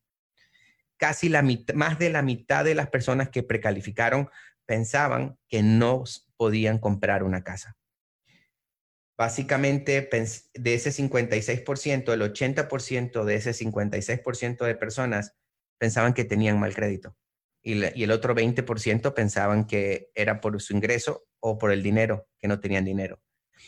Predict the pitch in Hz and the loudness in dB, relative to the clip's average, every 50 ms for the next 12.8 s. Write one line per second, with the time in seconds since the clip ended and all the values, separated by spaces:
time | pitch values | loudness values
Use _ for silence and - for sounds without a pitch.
0 | - _ - - 139 - 202 190 202 202 202 202 196 180 175 160 - 165 165 175 | -20 _ -4 -4 -2 0 -2 -2 2 2 2 4 6 4 4 4 4 4 4 4
1 | 185 190 190 202 175 - 156 - - 139 135 123 113 110 117 156 151 151 - 135 | 4 4 2 2 2 2 0 2 2 2 4 4 2 2 2 0 0 2 2 2
2 | 139 147 165 156 135 110 110 110 113 127 127 - - _ _ _ _ - 120 110 | 4 4 4 4 2 2 2 0 -2 -2 -4 -8 -16 _ _ _ _ -12 -12 -10
3 | 110 117 107 101 104 110 120 123 - 120 120 - 107 104 104 110 95 - 113 110 | -6 -4 -4 -4 -2 -4 -4 -4 -4 -4 -2 0 0 0 0 -2 0 0 -2 0
4 | - 113 110 113 104 104 - 107 127 - 196 185 143 123 - - _ _ _ 117 | 0 0 2 2 0 0 0 -4 -2 0 -2 0 0 -2 -4 -6 _ _ _ -10
5 | 117 107 110 - 127 127 - 127 120 120 120 123 123 123 - 117 120 120 120 - | -10 -10 -4 -4 -2 0 2 0 0 2 0 -2 -4 -2 -2 -2 -2 -2 -2 -2
6 | 120 117 110 113 - _ _ _ _ _ - 127 127 127 127 123 123 117 113 113 | -2 -2 -2 -4 -8 _ _ _ _ _ -6 -4 -2 -2 -2 -2 -2 -2 -2 -2
7 | 117 117 - 131 - - 117 110 110 107 104 104 104 104 - 107 107 - 110 104 | -2 -4 -4 -6 -6 -6 -6 -2 0 0 0 0 -2 -4 -4 -6 -6 -4 -6 -8
8 | - - 110 104 107 107 - 107 107 110 _ _ _ _ _ _ - 104 95 - | -4 0 0 0 0 0 -2 -4 -4 -6 _ _ _ _ _ _ -4 -4 -2 -2
9 | 101 98 - 107 107 110 107 - - 95 - 104 98 104 104 101 98 95 92 - | -2 -2 0 0 0 0 -2 -4 -10 -8 -4 -2 0 0 0 -2 -2 -4 -4 -4
10 | - 92 92 92 - 90 90 90 98 92 - _ _ _ _ _ _ _ - - | -4 -4 -4 -4 -6 -6 -6 -6 -8 -10 -10 _ _ _ _ _ _ _ -2 2
11 | 131 156 180 190 185 190 180 185 160 147 139 120 127 - 139 139 156 156 147 139 | 4 4 4 4 2 0 0 2 4 4 4 4 4 2 0 2 2 2 2 2
12 | 135 139 127 120 117 117 107 113 107 95 139 151 147 143 - | 2 0 0 2 2 0 2 -2 -2 -2 -2 -2 -2 -6 -12